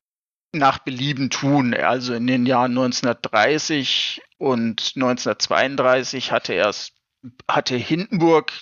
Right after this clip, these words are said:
der seit neunzehnhundertfünfundzwanzig als Reichspräsident amtierte, dies auch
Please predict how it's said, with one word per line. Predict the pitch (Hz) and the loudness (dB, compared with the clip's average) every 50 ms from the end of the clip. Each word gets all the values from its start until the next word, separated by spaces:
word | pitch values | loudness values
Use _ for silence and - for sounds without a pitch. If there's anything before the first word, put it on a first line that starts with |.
| - - | -6 -2
der | 156 139 131 | 0 0 2
seit | 120 131 113 - | 2 0 -2 0
neunzehnhundertfünfundzwanzig | 123 135 123 - - 139 123 120 - - 135 120 - 131 - - 123 127 123 - - - - | -2 -4 -4 -2 -2 -2 -2 -2 -2 -6 -8 -8 -6 -4 -2 0 0 0 -2 -4 -6 -6 -4
als | - - - - | -4 -6 -6 -4
Reichspräsident | 90 87 101 - - - - 139 131 117 139 123 120 117 107 | -4 -2 -2 -2 -4 -6 -6 -8 -8 -6 -4 -4 -4 -2 -2
amtierte, | - 104 110 - - 135 123 - - 110 | -2 -4 -4 -4 -2 -2 -2 -2 -4 -8
dies | 110 98 - | -8 -4 -4
auch | 98 104 - - - | -2 -4 -4 -6 -12